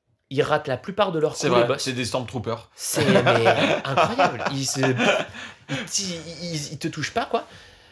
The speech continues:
Speaker 1: Euh, faut juste fuir.
Speaker 2: C'est vrai.
Speaker 1: Et à un moment dans le jeu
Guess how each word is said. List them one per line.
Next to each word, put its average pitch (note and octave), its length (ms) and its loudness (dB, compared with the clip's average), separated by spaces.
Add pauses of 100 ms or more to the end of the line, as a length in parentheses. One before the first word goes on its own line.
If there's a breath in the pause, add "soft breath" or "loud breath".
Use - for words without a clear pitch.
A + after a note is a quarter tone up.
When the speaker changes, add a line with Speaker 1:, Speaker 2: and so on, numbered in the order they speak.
(220 loud breath)
Speaker 1:
Euh, D3 200 6
faut D#3+ 180 -2
juste A#3 280 -6
fuir. F3 380 -8 (360)
Speaker 2:
C'est - 160 -8
vrai. G#2 200 4
Speaker 1:
Et E3 80 8
à E3+ 80 6
un F3 80 4
moment F3 300 0
dans A3 160 -2
le D#3 60 -2
jeu D#3 240 -6